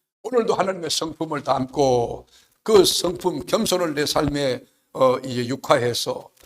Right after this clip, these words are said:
모든 사람을 만날 때 온유함으로 낮은 이 흑의 정신을 가지고 그들에게 격려해 줄 수 있고 섬길 수 있다고 하면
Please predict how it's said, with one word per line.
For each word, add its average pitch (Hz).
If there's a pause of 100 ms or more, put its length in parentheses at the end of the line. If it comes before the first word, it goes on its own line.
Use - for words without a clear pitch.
(220)
모든 202
사람을 165
만날 147
때 131
온유함으로 120 (880)
낮은 185 (220)
이 120 (100)
흑의 165
정신을 147
가지고 - (800)
그들에게 120
격려해 120
줄 123
수 135
있고 139 (180)
섬길 190
수 -
있다고 156
하면 -